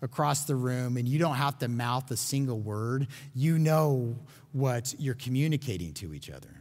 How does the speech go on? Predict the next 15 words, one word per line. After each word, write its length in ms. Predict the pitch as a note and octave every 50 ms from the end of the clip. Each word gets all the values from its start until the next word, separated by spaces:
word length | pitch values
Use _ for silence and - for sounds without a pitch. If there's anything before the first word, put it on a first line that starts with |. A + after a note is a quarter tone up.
| - _
because 360 | - C#3 C3 D#3 D3+ D3 B2+
there's 300 | A#2 D3+ C#3+ C#3+ C3 - D3+
a, 240 | C#3+ C3+ C3+ C3 C3+
there's 300 | C#3 C#3 C#3+ C#3 B2 D3
a 60 | C3
life 380 | A#2+ A2+ A2 A2 D3+ D#3+ -
experience, 520 | - B2 - - - - A2 G2+ F#2+ F2 -
there's 180 | B2 A#2 G#2+
an 120 | B2+ A#2+ A#2+
intimacy, 580 | B2+ D3 D#3+ - D#3 C#3 A2+ - - A2+ G#2
there's 240 | F#2+ G2+ G2 F#2+ F2
a 60 | A#2+
relationship 920 | G#2+ G#2+ A2 A2 A2+ B2+ D3+ E3+ - - D#3 B2 A2+ - - A#2 G2+ - -
there, 440 | A#2 G#2 F#2+ F2+ F2 F2+ G#2 A2 - - - - - - - - -
um, 540 | - A2+ G#2+ G2 F#2 F2+ E2+ E2 D#2+ E2 E2